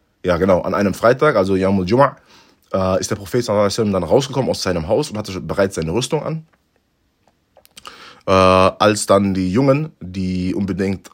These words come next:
rausziehen wollten, dann angefangen haben, so ein bisschen zu bereuen, vor allem, dass sie auch den Propheten sallallahu alaihi wasallam so in, ja, indirekt oder in der Hinsicht so ein bisschen widersprochen haben und haben dann gesagt: "Ja, du bist der Prophet, du hast gesagt so und so, dann lass uns so und so machen."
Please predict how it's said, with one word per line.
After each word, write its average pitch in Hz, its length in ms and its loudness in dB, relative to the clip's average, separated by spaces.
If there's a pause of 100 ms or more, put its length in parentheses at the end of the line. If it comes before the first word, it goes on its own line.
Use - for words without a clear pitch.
rausziehen 107 400 0
wollten, 90 360 -4 (120)
dann 87 120 -4
angefangen 90 400 -4
haben, 85 260 -4
so 87 80 -6
ein 87 80 -4
bisschen 101 200 -2
zu 82 140 -8
bereuen, 120 480 2 (180)
vor 78 120 -2
allem, 90 140 2
dass 87 100 -4
sie 80 100 0
auch 80 80 0
den 80 140 -10
Propheten 87 340 -6
sallallahu 78 500 -4
alaihi 90 200 -4
wasallam 95 360 -4
so 85 120 -4
in, 82 240 -8 (120)
ja, - 280 -14 (160)
indirekt 98 580 0 (160)
oder 82 300 2 (160)
in 87 100 -4
der 87 80 2
Hinsicht 101 320 0
so 95 60 -2
ein 90 80 -2
bisschen 98 240 -2
widersprochen 98 500 -2
haben 104 220 2
und 87 60 -2
haben 90 100 -2
dann 90 80 -2
gesagt: 87 240 -6
"Ja, 95 80 -2
du 85 80 -8
bist 78 120 -10
der - 60 -16
Prophet, 101 400 -6
du 92 60 -6
hast - 120 -8
gesagt 90 280 -6
so 92 140 -2
und 82 100 -2
so, 110 200 -2 (220)
dann 85 140 -4
lass 87 160 0
uns 78 120 -4
so 82 80 -6
und 82 140 -2
so 76 160 -6
machen." - 240 -8